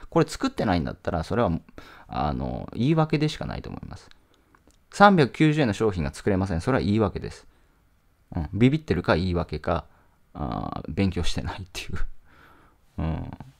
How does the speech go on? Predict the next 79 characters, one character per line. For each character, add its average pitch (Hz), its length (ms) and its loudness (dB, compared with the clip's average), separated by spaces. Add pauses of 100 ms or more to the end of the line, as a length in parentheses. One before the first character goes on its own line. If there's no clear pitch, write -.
(1120)
そ - 200 -10
う。 - 20 -12
久 - 180 4
保 240 140 8
さ 277 120 8
ん 240 100 8
が 226 80 4
だ 202 80 6
っ 202 40 0
て - 80 6
一 214 160 2
番 196 180 4
最 196 140 4
初 196 140 0
に 185 240 0 (280)
価 175 140 0
格 170 220 0
つ - 80 -6
け - 100 2
た 98 100 0
セ 101 140 0
ミ 95 120 4
ナ 90 180 4
ー - 20 -4
が 90 300 2
二 120 180 6
万 170 240 4
で 67 80 -6
し - 80 -10
た - 100 -10
っ - 20 -20 (200)
け？ - 160 -10 (600)
多 214 140 4
分 123 120 6
二 131 120 8
万 202 200 6
で - 80 -2
す - 40 -12
よ 87 80 -6
ね。 156 180 -2
二 151 160 4
万 214 300 4
の 202 180 2
四 156 260 4
十 156 200 0
人 113 280 0
で 117 120 2
八 107 280 -4
十 104 100 -2
万 92 180 -2
で - 80 -10
す - 80 -12
か - 80 -8
ら。 78 40 -6
多 120 140 0
分 90 100 2
一 98 140 -2
番 151 140 2
最 156 100 0
初 147 140 -2
多 143 100 0
分 113 140 2
二 113 120 6
万 131 300 4
の 87 80 2
セ 87 160 -2
ミ 87 100 2
ナ 85 100 0
ー - 20 0
や 82 100 0
っ - 80 -6
た - 120 -6
と - 80 -10
思 69 100 -6
う - 20 -8
ん - 40 -10
で - 60 -16
す - 40 -16
よ。 - 80 -14